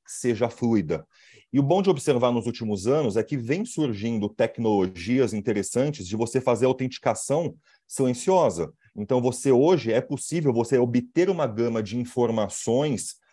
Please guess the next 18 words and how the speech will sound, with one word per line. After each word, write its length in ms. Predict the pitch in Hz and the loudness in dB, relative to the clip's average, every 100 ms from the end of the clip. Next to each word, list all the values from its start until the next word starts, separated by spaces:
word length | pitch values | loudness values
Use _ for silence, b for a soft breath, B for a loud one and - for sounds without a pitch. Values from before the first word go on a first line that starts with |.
| b b | b b
ah, 260 | 101 107 110 | 4 4 4
isso, 300 | 117 120 120 - | -2 -2 -4 -4
evidentemente, 600 | 101 104 120 120 120 110 | -2 0 -2 -2 -4 -4
respeitando 680 | 113 - 107 - 120 127 104 | -4 0 0 2 2 2 0
todos 440 | - 117 131 117 | 2 2 2 0
os 140 | 113 | -2
âmbitos 380 | 113 113 110 110 | -2 -2 -2 0
da, 260 | 104 107 98 | 2 4 4
da, 240 | 95 101 | 4 2
da 180 | 101 101 | 2 0
L 140 | 104 | 0
G 120 | 98 104 | -2 -4
P 160 | - 90 | -4 -2
D, 340 | 104 165 - b b | 0 0 -2 b b
mas 260 | b 120 120 | b -2 -2
hoje 280 | - 160 147 | 2 4 4
é 60 | 165 | 2
possível 720 | 170 151 - 170 147 104 - | 0 -4 -4 -6 -2 -4 -4